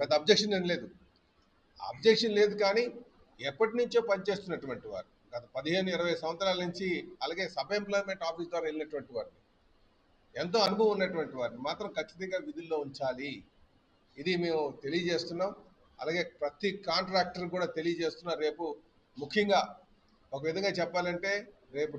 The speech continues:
టెండర్లు వేస్తున్నటువంటి వారికి హెచ్చరికలాగానే తెలియజేస్తున్నాం. ఇది హెచ్చరిక కిందనే భావించండి. ఎందుకంటే లేకపోతే ఏజెన్సీ పైన, ఏజెన్సీలు తీసుకోకపోతే, తీసుకోకపోతే అది మాకు ఎటువంటి, ఇన్ని డబ్బులు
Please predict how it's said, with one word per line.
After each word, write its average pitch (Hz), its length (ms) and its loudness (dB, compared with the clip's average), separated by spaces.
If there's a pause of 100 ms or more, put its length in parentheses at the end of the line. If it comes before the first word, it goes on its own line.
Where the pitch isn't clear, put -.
టెండర్లు 170 340 -4
వేస్తున్నటువంటి 165 580 -6
వారికి 156 240 -6
హెచ్చరికలాగానే 165 560 -2 (100)
తెలియజేస్తున్నాం. 143 580 -6 (480)
ఇది 131 180 -8
హెచ్చరిక 170 360 -4
కిందనే 175 340 -2
భావించండి. 147 460 0
ఎందుకంటే 156 280 -4
లేకపోతే 151 400 -2 (720)
ఏజెన్సీ 185 400 0 (100)
పైన, 170 180 0 (680)
ఏజెన్సీలు 185 460 0
తీసుకోకపోతే, 165 680 -2 (1120)
తీసుకోకపోతే 180 680 -2 (580)
అది 151 220 0
మాకు 143 140 0 (100)
ఎటువంటి, 180 340 -2 (440)
ఇన్ని 160 220 0
డబ్బులు 190 220 2